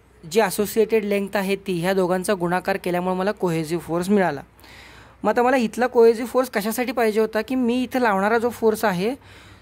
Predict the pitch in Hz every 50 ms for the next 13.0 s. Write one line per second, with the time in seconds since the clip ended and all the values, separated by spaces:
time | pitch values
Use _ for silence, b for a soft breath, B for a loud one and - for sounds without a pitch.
0 | B B B - _ - _ - 247 262 247 220 240 247 254 254 247 - 294 262
1 | 269 285 - 262 - 262 247 - 240 226 202 240 226 226 240 233 226 - 226 220
2 | 226 226 - 247 254 240 240 240 240 240 247 262 240 185 190 185 185 185 240 247
3 | 240 247 269 254 - 233 214 240 247 233 214 - - - 240 226 - 220 220 208
4 | - 196 170 - _ _ b b b b b b b b b - 269 269 - 240
5 | 214 196 202 226 277 240 170 139 - _ b b b b b b - 190 196 190
6 | 247 233 254 262 262 262 247 226 226 240 247 254 247 - 247 254 247 - 254 240
7 | 240 233 254 262 254 247 285 269 - 294 285 294 277 247 226 220 220 220 220 208
8 | - 196 185 175 160 170 160 - 165 156 147 156 160 _ _ _ _ _ _ _
9 | _ _ _ _ b b b b b b b b b - 190 208 214 233 254 247
10 | - _ _ _ _ _ _ - 233 254 269 277 - 240 220 226 254 - 254 240
11 | 220 240 233 233 226 220 214 180 220 208 - 226 226 269 - - - b b b
12 | b b b b b - 208 202 196 185 - 254 262 247 226 220 220 269 277 320